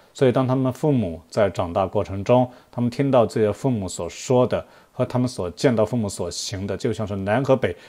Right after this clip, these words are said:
就像是黑和白。不幸的是，我们很多次见到这种情况，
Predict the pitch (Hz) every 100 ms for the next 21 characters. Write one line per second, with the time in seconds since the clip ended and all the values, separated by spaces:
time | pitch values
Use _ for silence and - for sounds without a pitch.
0 | - 123 123 110 - 143 127 - 92 -
1 | 78 78 - _ _ _ _ _ _ _
2 | _ _ _ _ 120 110 - 104 92 -
3 | - 92 87 104 107 107 87 80 107 113
4 | - - 101 - _ _ _ _ - 120
5 | 92 82 82 85 90 85 76 - - 85
6 | 90 - 87